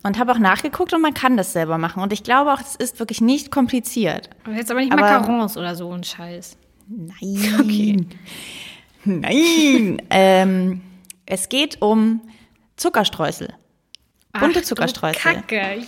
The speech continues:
Speaker 2: Julia.
Speaker 1: Die haben wir
Speaker 2: Oh.
Speaker 1: sehr oft. E-Stoffe und, ähm, Farben, die nicht vegan sind. Das heißt, es gibt eigentlich wirklich relativ wenig Zuckerstreusel, die vegan sind. Allerdings, guck mal, ich kann dich ja schon mal hinleiten. Ich habe schon mal ein bisschen nachgeguckt.
Speaker 2: Mhm.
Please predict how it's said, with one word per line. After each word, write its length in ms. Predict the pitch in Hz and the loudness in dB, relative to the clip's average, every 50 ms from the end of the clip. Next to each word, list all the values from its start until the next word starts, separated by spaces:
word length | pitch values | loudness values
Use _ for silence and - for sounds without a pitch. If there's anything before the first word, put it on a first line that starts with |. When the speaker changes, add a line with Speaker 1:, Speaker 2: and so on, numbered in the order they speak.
| - - - | -16 -14 -10
Speaker 2:
Julia. 880 | - 392 415 440 427 330 - 254 233 214 196 202 196 196 196 202 - - - - - - - - - - | -8 -4 -2 -2 -2 -2 -2 -2 -4 -4 -4 -6 -6 -6 -8 -8 -10 -14 -18 -20 -20 -20 -18 -16 -8 -4
Speaker 1:
Die 160 | 254 269 320 302 | 0 2 4 4
haben 180 | 294 262 262 262 233 | 4 4 4 4 4
wir 100 | 240 196 | 2 2
Speaker 2:
Oh. 180 | - 294 302 | 2 0 0
Speaker 1:
sehr 120 | 311 302 - - 254 - - - | 0 -2 0 0 0 0 0 -2
oft. 380 | 285 - - - - - - - - - - - - - - - _ - | -4 -4 -8 -12 -14 -14 -12 -10 -10 -8 -8 -8 -8 -10 -12 -14 _ -4
E-Stoffe 720 | 247 277 320 349 - - - 180 208 - - 220 226 226 | -2 0 0 -2 -4 -2 -2 -2 -2 -2 -4 -4 -2 0
und, 300 | 226 208 202 202 196 - - - | 0 0 0 -2 -4 -6 -8 -6
ähm, 380 | 185 185 180 185 180 180 185 - - - - - | -4 -4 -4 -4 -4 -6 -6 -8 -14 -20 -20 -20
Farben, 540 | _ - - - 320 349 330 247 196 202 208 | _ -4 0 2 4 4 4 4 4 2 2
die 100 | 202 220 | 2 4
nicht 220 | 220 262 311 - - | 2 2 2 0 -4
vegan 400 | 269 247 - 254 269 294 311 254 | -4 -2 0 0 2 2 2 2
sind. 320 | 190 156 156 160 160 175 - - - - - - _ | 0 0 -2 -4 -4 -8 -12 -18 -20 -20 -20 -20 _
Das 160 | - 214 - | -12 -6 -2
heißt, 140 | 247 247 254 277 | -2 -2 -2 -2
es 100 | 240 - | -4 -4
gibt 160 | 302 285 - | -4 -2 0
eigentlich 260 | - 269 269 262 240 | 0 0 0 0 -2
wirklich 240 | 262 262 294 277 247 220 | -4 -4 -4 -4 -4 0
relativ 480 | 208 233 269 320 330 330 - 247 - 202 | 0 2 2 2 0 0 -2 -4 -2 0
wenig 280 | 196 226 240 285 277 | 0 2 2 0 0
Zuckerstreusel, 640 | - - - - 285 - - - 180 180 185 220 220 | -2 -4 -2 -2 -2 -4 -2 0 0 0 2 0 0
die 120 | 208 226 | 2 2
vegan 420 | 208 233 202 - 214 262 294 294 233 | 2 2 2 4 2 4 4 4 4
sind. 200 | 185 175 170 - - | 2 2 0 -2 -2
Allerdings, 640 | 190 214 214 208 214 - 294 359 349 247 196 - - | -2 0 0 -2 -2 -2 0 2 2 0 -2 -4 -6
guck 100 | - 254 | -2 -2
mal, 80 | 240 208 | 0 0
ich 80 | 202 | -2
kann 160 | - - 302 320 | -2 -2 -2 -2
dich 100 | 330 - | 0 0
ja 80 | 240 226 | 0 0
schon 140 | 226 240 226 | 0 0 0
mal 80 | 226 | 0
hinleiten. 560 | 220 240 302 339 311 214 175 156 156 156 - 175 | 2 2 2 2 2 2 0 0 -2 -2 -6 -4
Ich 100 | - 262 | -2 -2
habe 100 | 302 - | -2 0
schon 120 | - 302 | 0 0
mal 60 | 277 | 0
ein 60 | 254 | 0
bisschen 200 | 226 226 - 226 | 0 -2 -2 0
nachgeguckt. 480 | 202 180 160 - - - - - 165 - | 0 0 0 -2 -6 -14 -12 -10 -6 -4
Speaker 2:
Mhm. 400 | 208 202 196 196 196 214 220 214 | -2 -2 -2 -2 -2 -2 -4 -4